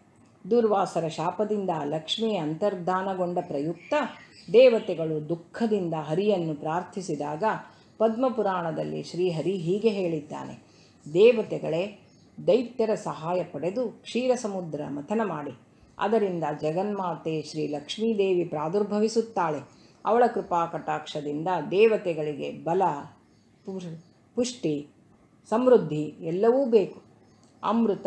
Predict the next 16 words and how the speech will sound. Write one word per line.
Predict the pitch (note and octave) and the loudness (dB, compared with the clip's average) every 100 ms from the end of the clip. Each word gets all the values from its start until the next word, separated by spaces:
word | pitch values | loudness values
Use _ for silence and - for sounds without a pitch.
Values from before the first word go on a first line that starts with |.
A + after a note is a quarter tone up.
| D3+ | -4
ವಿವಾಹ | D3 D3+ F#3 G#3 E3+ | -4 0 0 0 -4
ಭೋಜನಕ್ಕಾಗಿ | D3+ E3 G#3 A#3 - A3+ A3+ A#3 | -4 0 0 -2 -2 0 0 -2
ಮಾತ್ರ. | G#3 F3 - - - - - - _ - - | -4 -4 -8 -10 -14 -20 -20 -20 _ -20 -6
ಅಸುರರಿಗೆ | G3 A3+ B3+ A#3 G#3 F3+ | -6 0 2 4 2 2
ಮಾತ್ರ | D#3+ D3 - D3+ D3+ | -2 -4 -6 -6 -4
ಅಮೃತವೇ | D3+ E3+ G3 G#3+ A3+ B3 | -4 -2 0 2 4 4
ಬೇಕು. | G3+ - - - _ _ _ _ _ | 2 -2 -8 -20 _ _ _ _ _
ಅವರ | F#3+ B3 A#3+ | 2 4 4
ದೃಷ್ಟಿಯಲ್ಲಿ | G3 F#3 - E3+ D#3 C#3+ C#3+ C#3+ - - | 2 -6 -4 -2 0 -2 -4 -8 -16 -10
ಅಮೃತವೇ | D#3+ G3 G#3+ A3+ A#3+ B3+ | -4 0 0 2 2 2
ಮುಖ್ಯ. | G3+ - - - - _ _ _ _ _ - _ _ _ | 0 -6 -12 -14 -16 _ _ _ _ _ -20 _ _ _
ಲಕ್ಷ್ಮಿ | G3 G#3 - G#3+ | -4 -4 -4 -4
ಉದಿಸುವುದು | E3+ D#3+ G#3 A3+ G3 D#3 | -2 -2 -2 0 0 -2
ಬೇಕಾಗಿಲ್ಲ, | C3+ D#3 E3 A3+ G#3 D#3 C#3 - - _ _ _ _ _ _ _ _ _ _ - | 0 0 2 0 2 -2 -4 -6 -20 _ _ _ _ _ _ _ _ _ _ -2
ವಿವಾಹವೂ | E3 G3+ A3 A3+ B3+ C4 | 2 4 4 2 0 0
ಬೇಡ. | G#3 D#3+ | 2 0